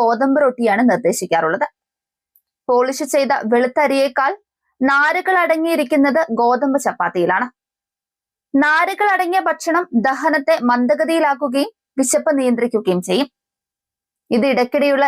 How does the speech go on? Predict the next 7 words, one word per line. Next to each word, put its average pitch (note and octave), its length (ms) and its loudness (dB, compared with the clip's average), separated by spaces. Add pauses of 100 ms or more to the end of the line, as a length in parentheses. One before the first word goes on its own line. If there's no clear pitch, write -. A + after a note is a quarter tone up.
ലഘുഭക്ഷണം C4+ 640 0
ഒഴിവാക്കാനും C4 560 0 (560)
ശരീരഭാരം F4+ 680 0
കുറയ്ക്കാനുള്ള D#4+ 640 0
ശ്രമങ്ങളെ C4+ 540 0
പിന്തുണയ്ക്കാനും B3 680 0
സഹായിക്കും. - 440 -4